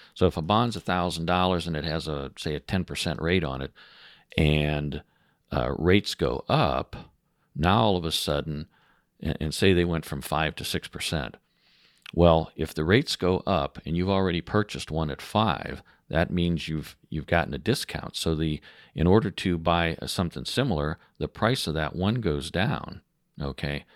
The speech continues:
Because now you can get something at six percent where you're earning five. So in order to make that competitive, somebody has to say, "Yeah, that's only worth, that thousand dollar bond's worth nine hundred. So to give me an opportunity to be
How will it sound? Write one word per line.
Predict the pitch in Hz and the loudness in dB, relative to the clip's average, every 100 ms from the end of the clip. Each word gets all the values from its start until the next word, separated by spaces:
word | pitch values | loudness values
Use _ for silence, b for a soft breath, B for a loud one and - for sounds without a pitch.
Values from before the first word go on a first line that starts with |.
| b b b b b _ | b b b b b _
Because | 85 - 85 71 | 0 2 2 0
now | 80 104 | 0 0
you | 90 | 0
can | 78 | -4
get | 76 78 | -6 -4
something | - 82 76 76 | -4 -6 -6 -8
at | - | -6
six | - - | -6 -6
percent | - - 69 69 | -8 -8 -6 -8
where | 71 | -6
you're | 76 90 95 | -4 -2 -4
earning | 78 71 65 | -6 -6 -8
five. | - 92 64 - - b b b b | -4 -2 -2 -10 -16 b b b b
So | - 85 78 | 0 4 4
in | 78 | 4
order | 104 110 | 2 2
to | - 85 | 0 -2
make | 85 80 | -2 0
that | 82 98 | 0 0
competitive, | - 78 - 71 71 76 80 | -2 -8 -4 -4 -4 -6 -8
somebody | - 90 85 82 | -6 -4 -2 -2
has | 80 82 | -4 -6
to | - | -8
say, | - 73 65 - | -6 -6 -6 -6
"Yeah, | 87 107 101 | -6 -4 -6
that's | 85 - | -6 -4
only | 90 | -4
worth, | 82 76 - _ - | -4 -6 -10 _ -12
that | 78 | -4
thousand | - 85 82 82 | 0 2 0 -2
dollar | 80 73 | -2 -4
bond's | 78 80 78 80 | -2 -2 -4 -6
worth | 73 - | -8 -6
nine | 80 69 67 | -6 -6 -8
hundred. | - 156 139 71 69 - b b b b | 0 0 0 -2 -6 -10 b b b b
So | - 80 | 0 0
to | 78 85 | 0 -2
give | 101 98 87 | 0 2 2
me | 90 90 - | 2 0 -2
an | 80 | -4
opportunity | 76 87 78 - 104 92 82 | -4 -4 -6 -4 0 0 -2
to | 71 76 | -4 -6
be | 78 78 71 | -2 -2 -4